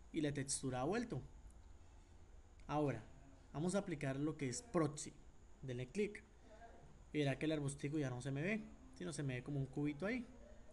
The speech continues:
Esto es para que el programa no quede tan pesado y no colapse.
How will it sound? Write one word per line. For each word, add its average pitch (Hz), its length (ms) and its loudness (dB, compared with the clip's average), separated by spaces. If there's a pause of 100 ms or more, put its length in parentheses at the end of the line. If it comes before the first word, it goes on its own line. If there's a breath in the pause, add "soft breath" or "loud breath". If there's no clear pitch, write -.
(440 loud breath)
Esto 156 260 4
es 185 160 10
para 185 220 4
que 180 80 2
el 151 60 2
programa 139 320 4
no 151 120 2
quede 156 200 4
tan 202 260 2
pesado 170 520 2
y 151 100 2
no 123 140 2
colapse. 127 480 0